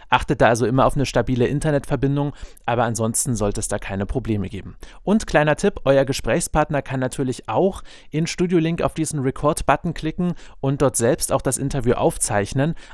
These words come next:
Also für den Fall, dass bei euch die Aufnahme zwischendurch mal abstürzt, ist es immer sehr ratsam, dass der Gesprächspartner auch nochmal parallel aufnimmt und, äh, euch die Datei dann zum Beispiel per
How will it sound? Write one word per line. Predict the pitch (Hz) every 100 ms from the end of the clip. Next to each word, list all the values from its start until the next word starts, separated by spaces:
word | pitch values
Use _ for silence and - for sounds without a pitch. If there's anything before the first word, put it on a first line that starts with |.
| -
Also | 123 139
für | 131
den | 127 117
Fall, | - 131
dass | 139 -
bei |
euch | 90 120
die | - 87
Aufnahme | 117 - 131 123
zwischendurch | - 120 127 113 -
mal | 110
abstürzt, | 175 - - 170 170 - - - - -
ist | 180
es | 180
immer | - 190 208
sehr | 139 135
ratsam, | 110 131 - 156 143 147 - -
dass | - -
der | 131
Gesprächspartner | 120 - 131 - 131 127 120
auch | 110
nochmal | 139 120 117
parallel | - 113 104 123 151
aufnimmt | - 107 - 127 180 - - - -
und, | 135 127 123
äh, | 123 120
euch | 131 -
die | 135
Datei | 117 - 120
dann | 120 120
zum | -
Beispiel | 107 107 - 107
per | 104